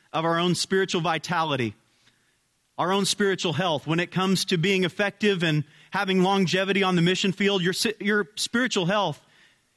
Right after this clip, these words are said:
is of the utmost significance. It's, it's the utmost importance. And,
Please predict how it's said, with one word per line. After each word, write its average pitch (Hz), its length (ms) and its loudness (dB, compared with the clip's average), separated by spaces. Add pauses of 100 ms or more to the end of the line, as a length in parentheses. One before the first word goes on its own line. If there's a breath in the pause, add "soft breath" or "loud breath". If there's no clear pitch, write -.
is 170 160 0
of 170 160 0
the 170 100 2
utmost 180 480 0 (400)
significance. 160 720 0
It's, - 200 -4
it's 151 140 -4
the 160 120 0
utmost 170 320 0
importance. 156 500 0
And, 143 160 -2